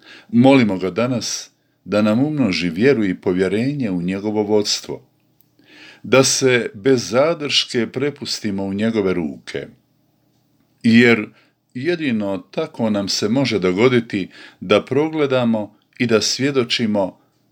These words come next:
kako je lijepo biti uz Gospodina. Evo, neka nam svima ova zgoda iz Evanđelja pomogne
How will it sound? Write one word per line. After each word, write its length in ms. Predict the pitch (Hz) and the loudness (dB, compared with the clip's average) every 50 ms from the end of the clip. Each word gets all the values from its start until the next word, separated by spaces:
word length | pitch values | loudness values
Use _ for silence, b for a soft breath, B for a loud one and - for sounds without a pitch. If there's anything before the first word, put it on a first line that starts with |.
| _ _ - | _ _ 0
kako 300 | 117 107 - - - 101 | 0 0 0 2 2 4
je 120 | 95 92 | 4 4
lijepo 540 | 87 80 90 98 113 113 98 - - - 82 | 2 0 -2 -2 0 0 -2 -2 -4 -6 -8
biti 280 | 78 95 90 - 82 | -6 -8 -8 -8 -8
uz 160 | 80 80 78 73 | -10 -8 -10 -10
Gospodina. 760 | 78 85 82 - - - - 78 76 71 69 69 67 67 - _ _ _ _ _ _ _ _ _ _ _ _ _ _ _ _ _ _ _ _ _ _ _ _ _ _ - | -8 -8 -8 -8 -8 -6 -6 -8 -8 -8 -8 -10 -12 -14 -16 _ _ _ _ _ _ _ _ _ _ _ _ _ _ _ _ _ _ _ _ _ _ _ _ _ _ -2
Evo, 420 | - 135 117 104 90 87 82 - _ _ _ _ _ _ _ _ - | 0 2 4 4 4 2 0 -2 _ _ _ _ _ _ _ _ -4
neka 360 | - 131 143 151 151 - 147 | 0 2 2 2 2 2 0
nam 200 | 131 123 120 117 | 2 4 4 2
svima 520 | 113 - - - 135 151 143 117 87 80 - _ _ - | 2 0 -4 -2 -4 -2 -2 -2 -4 -6 -8 _ _ -4
ova 240 | 104 101 101 98 | 0 0 0 0
zgoda 420 | 95 87 90 95 120 120 107 101 92 | 0 -2 -4 -2 -2 0 2 2 0
iz 200 | 90 87 80 90 | 0 0 -2 -2
Evanđelja 580 | 87 82 101 104 110 117 117 110 98 98 92 | -2 0 0 0 0 0 2 2 2 2 2
pomogne 580 | - - 110 120 117 104 92 101 98 92 87 - | 0 0 -2 0 0 0 -2 -2 -2 -2 -4 -4